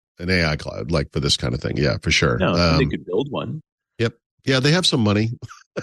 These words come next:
Speaker 1: guess
Speaker 2: Yeah,
Speaker 1: they
Speaker 2: they have
Speaker 1: could,
Speaker 2: some money.
Speaker 1: I guess they
Speaker 2: They,
Speaker 1: could figure it out,
Speaker 2: they
Speaker 1: but
Speaker 2: don't
Speaker 1: they
Speaker 2: have
Speaker 1: don't
Speaker 2: to go to a multinational cloud like Azure or,
Speaker 1: Yeah.
Speaker 2: or A W S or, or even G C P to some degree.
Speaker 1: That's
Speaker 2: But
Speaker 1: right.
Speaker 2: they could,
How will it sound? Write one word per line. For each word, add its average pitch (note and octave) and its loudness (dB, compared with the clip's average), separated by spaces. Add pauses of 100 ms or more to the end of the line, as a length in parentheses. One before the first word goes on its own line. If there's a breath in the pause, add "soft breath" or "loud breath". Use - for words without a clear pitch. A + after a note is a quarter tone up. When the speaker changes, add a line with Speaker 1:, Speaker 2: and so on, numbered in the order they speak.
Speaker 1:
guess C3+ -2
Speaker 2:
Yeah, D3 2
Speaker 1:
they - 0
Speaker 2:
they - -8
have - -2
Speaker 1:
could, - -20
Speaker 2:
some - -6
money. C#3 2
Speaker 1:
I C3 2
guess B2 2
they A2+ 2
Speaker 2:
They, G2+ 2
Speaker 1:
could G2 0
figure F2+ 2
it F2+ 2
out, F#2 2
Speaker 2:
they C3 4
Speaker 1:
but - 2
Speaker 2:
don't E3 2
Speaker 1:
they A3+ 2
Speaker 2:
have C#3+ -4
Speaker 1:
don't C3 -10
Speaker 2:
to G#2+ -10
go A2+ -4
to A#2 -2
a G2 0
multinational F2+ -2
cloud D2+ -2
like D2+ -4
Azure C#2 -2
or, C#2 -4
Speaker 1:
Yeah. E2 2
Speaker 2:
or - -6
A - -12 (300)
W F#3+ -4
S - -8
or, D2+ -2
or E2+ -2 (420 soft breath)
even C3 2
G G#2 2
C F2 -2
P D3 0
to - -4
some - -4
degree. - -6 (260 soft breath)
Speaker 1:
That's E2+ 0
Speaker 2:
But F#2 2
Speaker 1:
right. D#2 0
Speaker 2:
they F#2 4
could, F2+ 0